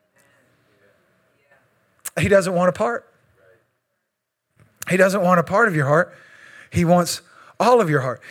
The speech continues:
And sometimes we, we're really good at compartmentalizing. Men are probably better at this than women, but women can do it too. And, and that is, we can create these little places, um, in our heart for different things. And if we're not careful, we have a little Sunday place.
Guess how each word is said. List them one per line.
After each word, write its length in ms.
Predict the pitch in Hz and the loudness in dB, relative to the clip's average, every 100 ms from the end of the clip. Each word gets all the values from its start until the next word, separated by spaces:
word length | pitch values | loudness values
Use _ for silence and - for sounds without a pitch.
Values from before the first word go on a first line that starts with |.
| - | -6
And 160 | 175 175 | -4 0
sometimes 500 | 294 311 277 190 143 | 0 2 0 0 0
we, 200 | 175 220 | -2 -4
we're 220 | 156 175 | 0 2
really 240 | 165 165 | 4 2
good 200 | 151 160 | 2 2
at 80 | 156 | 2
compartmentalizing. 840 | - 139 151 151 147 135 131 123 135 | -4 -2 -2 0 -4 -4 -4 -6 -6
Men 280 | 185 233 220 | -4 -2 -4
are 80 | |
probably 320 | 165 170 165 151 | -4 -2 0 0
better 220 | 151 160 | 0 0
at 80 | 143 | -2
this 200 | 143 139 | -10 -10
than 120 | 131 | -10
women, 260 | 131 139 - - - _ | -10 -10 -14 -20 -20 _
but 140 | 151 180 | -2 0
women 240 | 214 240 | 0 -2
can 160 | - 156 | -6 -4
do 100 | 139 | -4
it 80 | |
too. 240 | - 135 151 - - - - | -6 -10 -10 -20 -20 -20 -4
And, 160 | 175 175 185 | -2 -2 -2
and 160 | 175 | 2
that 120 | 214 247 | 2 2
is, 240 | 190 - | 0 -2
we 140 | 190 | -4
can 180 | 240 226 | -4 -6
create 420 | - 208 208 240 | -6 -2 -2 -2
these 180 | 208 170 | -6 -2
little 160 | 180 160 | 0 0
places, 720 | 190 196 190 160 143 - - _ - - - - | 2 0 0 -4 -4 -8 -12 _ -20 -20 -14 -4
um, 320 | 156 139 131 | -2 -2 -6
in 140 | 170 165 | -6 -2
our 100 | 143 | -2
heart 260 | 156 160 - | 0 -2 -2
for 80 | |
different 280 | 147 135 131 | -8 -8 -8
things. 440 | 185 139 101 - - _ _ _ - _ - | -8 -10 -12 -16 -16 _ _ _ -20 _ -8
And 100 | 160 165 | -4 0
if 80 | |
we're 80 | 170 | 2
not 160 | 175 165 | 2 2
careful, 340 | 226 247 190 | 2 0 0
we 120 | 160 | 0
have 120 | 170 160 | 2 2
a 40 | |
little 140 | 160 | 0
Sunday 340 | 156 220 202 127 | -2 -4 -2 -2
place. 400 | - 104 95 | -4 -10 -12